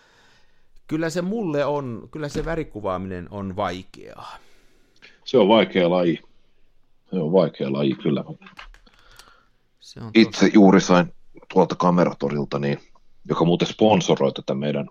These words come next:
Speaker 2: podcastia maksamalla meidän internetsitilan,
Speaker 1: Mm.
Speaker 2: niin tota, Kameratorilta tuli skannit värinegatiiveista, mä olin keskiformaattia kuvannut Mamialla, niin nyt täytyy,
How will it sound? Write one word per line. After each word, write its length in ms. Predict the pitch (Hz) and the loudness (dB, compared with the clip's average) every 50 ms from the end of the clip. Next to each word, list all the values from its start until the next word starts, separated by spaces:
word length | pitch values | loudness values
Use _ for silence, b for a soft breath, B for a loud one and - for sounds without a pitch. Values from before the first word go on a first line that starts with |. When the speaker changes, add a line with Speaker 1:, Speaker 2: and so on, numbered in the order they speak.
| _ | _
Speaker 2:
podcastia 720 | - 82 73 - - - - - - - - 71 71 - - b b b b b b b b b b b b _ _ | 0 0 0 0 -2 -6 -6 -6 -6 -6 -4 -4 -4 -4 -8 b b b b b b b b b b b b _ _
maksamalla 540 | 87 85 - - - 82 71 73 78 76 73 | 0 0 0 -2 -4 -4 -4 -2 -2 -2 -2
meidän 260 | 78 78 73 76 82 - | -2 -2 -2 -2 -2 -2
internetsitilan, 1200 | - 98 87 - - - 78 69 67 69 71 - - - - - - 113 117 107 85 71 - - b b b b b b b b b b b b b _ _ _ _ - | -2 -2 -2 -2 0 0 0 0 0 -2 -6 -6 -6 -8 -8 0 4 6 6 6 6 4 0 -8 b b b b b b b b b b b b b _ _ _ _ -16
Speaker 1:
Mm. 280 | 190 185 123 92 82 - - | -14 -12 -12 -12 -14 -10 -8
Speaker 2:
niin 160 | 80 80 - | -8 -8 -8
tota, 420 | - - - - - - - - - _ _ _ _ _ _ _ _ _ _ - - | -8 -12 -10 -6 -6 -6 -6 -6 -10 _ _ _ _ _ _ _ _ _ _ -2 2
Kameratorilta 720 | 120 123 123 120 113 110 101 - 113 120 120 110 107 107 - | 2 4 4 4 2 0 -2 -2 -2 -2 -2 -2 -4 -4 0
tuli 180 | 143 135 135 | 2 2 2
skannit 600 | 120 - - - 147 147 143 135 127 117 - - - - b b b b b b _ _ _ _ _ _ _ _ _ _ _ - - _ _ - - - 90 | 2 0 0 2 4 4 4 4 2 0 -2 -2 -8 -18 b b b b b b _ _ _ _ _ _ _ _ _ _ _ -20 -20 _ _ -20 -16 -4 0
värinegatiiveista, 1080 | 113 123 120 107 101 92 92 92 90 87 - - 87 85 85 87 90 82 - - 80 | 2 4 6 4 4 4 2 0 0 -2 -2 0 0 0 2 2 0 -2 -4 -6 -10
mä 100 | 85 87 | -8 -6
olin 120 | 87 85 | -6 -2
keskiformaattia 880 | - 104 95 - - - - - 76 73 67 67 73 69 - - 76 73 | 0 0 0 0 -2 -6 -10 -8 -8 -8 -8 -8 -12 -12 -10 -10 -10 -6
kuvannut 360 | - 80 80 78 78 78 80 | -2 0 0 2 2 0 0
Mamialla, 580 | 80 87 87 85 78 69 64 58 - - - 67 | 2 2 2 2 0 -2 -4 -6 -8 -12 -16 -18
niin 220 | 67 67 - - _ _ _ _ _ 170 | -18 -20 -20 -20 _ _ _ _ _ -6
nyt 140 | 113 113 - | -6 -2 0
täytyy, 480 | 113 95 82 - 95 87 85 - - | 2 2 4 4 4 4 4 2 0